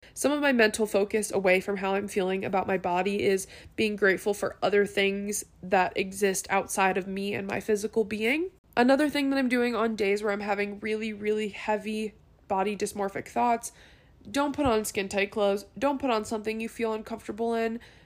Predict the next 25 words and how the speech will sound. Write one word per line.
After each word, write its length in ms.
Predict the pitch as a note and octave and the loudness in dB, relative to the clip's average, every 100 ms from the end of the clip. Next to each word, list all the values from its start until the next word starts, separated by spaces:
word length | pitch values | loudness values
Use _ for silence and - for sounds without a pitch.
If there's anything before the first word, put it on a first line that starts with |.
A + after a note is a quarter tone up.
| - | -12
Try 240 | - C#4+ | 0 4
to 100 | D4 | 4
just 260 | C4 C4+ C4 | 4 2 0
make 300 | A3+ A3 A3 | 0 -2 0
yourself 400 | A#3 A3+ G#3+ G#3 | -2 2 2 2
less 220 | G3 G3+ | 0 -2
focused 500 | - G#3 A3+ G#3+ - | -2 -2 0 -2 -4
on 440 | - G3+ G3+ G3+ G#3 - - - | -4 -2 -2 -4 -6 -12 -20 -10
the 120 | - | -2
way 140 | G#3 G3 | 0 0
that 140 | G#3 | -2
you 140 | F#3 G#3+ | -6 -8
feel 340 | - G#3+ F#3+ | -8 -4 -4
in 140 | F#3 | -2
your 100 | G#3 | -2
body. 400 | G3 F#3 F#3+ G#3+ G3+ _ | -2 0 0 -2 -8 _
I 60 | A#3 | 4
like 260 | A#3+ A#3+ - | 4 2 -4
to 340 | - A#3 A3+ | -4 -2 -2
grab 300 | A3+ G3+ G3+ | 0 2 2
one 80 | A3 | 0
of 40 | |
my 120 | A3 | -2
favorite 340 | A3+ A3 G#3 - | -2 -2 -4 -6
sweaters 580 | - C4 B3+ B3+ B3 | -2 2 4 4 4